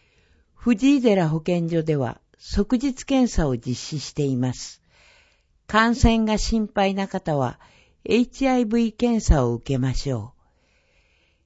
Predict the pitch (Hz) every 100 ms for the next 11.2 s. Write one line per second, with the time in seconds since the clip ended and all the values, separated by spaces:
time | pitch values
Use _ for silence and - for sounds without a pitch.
0 | _ _ - 240 262 - 254 233 202 185
1 | 175 131 - _ _ - 180 226 190 151
2 | 131 123 - _ - 165 - 208 214 -
3 | - 185 127 - - - _ _ _ _
4 | _ _ _ _ _ - 196 240 262 254
5 | 240 240 - 156 131 - _ - 185 226
6 | 220 226 214 202 - 196 135 117 98 -
7 | - _ _ _ _ _ _ _ _ _
8 | - 277 247 196 - 214 226 233 220 -
9 | 156 143 123 120 101 120 _ _ _ 233
10 | 254 214 151 - 165 175 170 165 - -
11 | 98 123